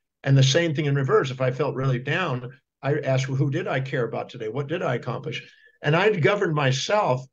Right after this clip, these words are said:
and my business became stable.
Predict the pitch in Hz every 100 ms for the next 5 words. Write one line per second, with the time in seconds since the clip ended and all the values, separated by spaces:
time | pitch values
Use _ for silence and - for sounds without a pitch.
0 | _ _ _ _ 139 151 147 143 131 165
1 | 240 247 170 131 131 - 135 135 139 127
2 | - 120 110 87